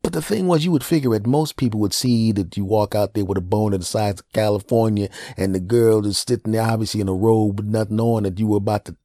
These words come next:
do some serious work, 'cause I was about to tear that, my woman up. I was about to put that work in. And most people would have said,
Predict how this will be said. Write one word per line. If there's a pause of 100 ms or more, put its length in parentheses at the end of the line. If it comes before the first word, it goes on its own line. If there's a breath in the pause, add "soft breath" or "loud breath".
do
some
serious
work,
'cause
I
was
about
to (100)
tear
that,
my
woman
up.
I
was
about
to
put
that
work
in. (280 loud breath)
And
most
people
would
have
said,